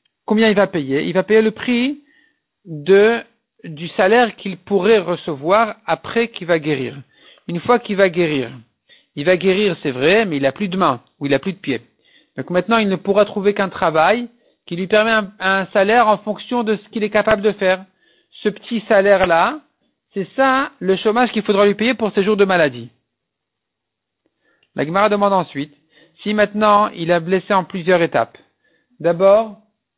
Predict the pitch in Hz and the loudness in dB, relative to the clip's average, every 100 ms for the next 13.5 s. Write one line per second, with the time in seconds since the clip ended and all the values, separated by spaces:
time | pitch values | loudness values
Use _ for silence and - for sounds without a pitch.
0 | _ _ _ _ _ _ _ _ _ - | _ _ _ _ _ _ _ _ _ -8
1 | 165 175 180 180 175 180 - 165 160 135 | -2 2 4 4 2 0 -4 -10 -6 -4
2 | 143 170 190 208 _ _ _ _ _ _ | -2 -2 -2 -6 _ _ _ _ _ _
3 | - 175 - - 202 196 190 - - _ | -4 -4 -4 -8 -4 -4 -6 -16 -20 _
4 | _ _ _ _ 185 _ _ _ 208 _ | _ _ _ _ _ _ _ _ _ _
5 | _ 208 _ _ _ _ _ 220 226 233 | _ _ _ _ _ _ _ _ _ _
6 | 226 196 _ _ _ - - _ _ _ | _ _ _ _ _ -20 -20 _ _ _
7 | 165 160 165 170 160 151 147 143 131 _ | -6 0 2 4 4 2 0 -6 -18 _
8 | _ _ _ _ _ _ _ _ _ _ | _ _ _ _ _ _ _ _ _ _
9 | _ _ _ _ - 160 170 190 220 202 | _ _ _ _ -6 -2 0 0 0 0
10 | 220 214 208 190 180 175 180 156 - 165 | 2 2 0 2 0 0 -2 -4 -6 -8
11 | 190 247 _ _ _ _ _ _ _ - | -8 -12 _ _ _ _ _ _ _ -4
12 | 180 185 190 - 196 196 185 185 175 170 | -2 0 0 0 0 0 2 2 0 0
13 | 143 - 165 196 | -2 0 2 2